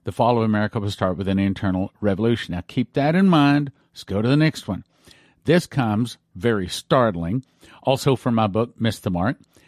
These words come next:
It's Ken Peters. This is the guy that had the dream, like, forty-five years ago when he was called to be a prophet. And it is amazing. And probably it's one of the most popular things out on the internet right now. And you can listen to the whole thing at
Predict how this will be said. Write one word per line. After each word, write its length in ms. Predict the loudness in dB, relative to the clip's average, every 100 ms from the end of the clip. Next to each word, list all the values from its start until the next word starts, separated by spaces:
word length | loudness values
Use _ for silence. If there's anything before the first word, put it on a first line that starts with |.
| _ _
It's 200 | -4 -4
Ken 260 | -4 -2 0
Peters. 420 | -2 -2 -4 -16 _
This 220 | 0 2 2
is 80 |
the 80 | 0
guy 200 | 4 4
that 140 | 4 2
had 380 | 4 4 2
the 220 | 2 2 2
dream, 360 | 4 4 4
like, 240 | 2 -2 -6
forty-five 560 | -2 -2 2 2 2
years 300 | 2 2 2
ago 380 | 2 2 4 4
when 140 | 4
he 60 | 0
was 120 | -2
called 260 | -2 0 0
to 60 |
be 80 | -2
a 80 | -4
prophet. 420 | -2 -2 -2 -6 -20 _ _ _
And 160 | -2 2
it 140 | 2
is 160 | 0 -2
amazing. 840 | -2 -2 0 0 2 0 -2 -6 -8 _ _ _ -4
And 440 | -2 0 -2 -4
probably 540 | -8 -2 0 2 2
it's 160 | 2 0
one 100 | -2
of 60 | 0
the 80 |
most 200 | 0 -2
popular 440 | -4 -4 -4 -4 -2
things 380 | 0 0 0 -2
out 160 | 0 2
on 140 | 0
the 180 | 2 0
internet 480 | 0 -2 -4 -6 -10
right 200 | -10 -8
now. 260 | -4 -2
And 220 | -2 0
you 100 | 0
can 260 | 0 -2 -2 _ _ -2
listen 260 | -2 -2
to 60 | -4
the 60 | 2
whole 240 | 4 4
thing 360 | 2 -2 -2 -4 _ -20 _ -4
at 200 | -4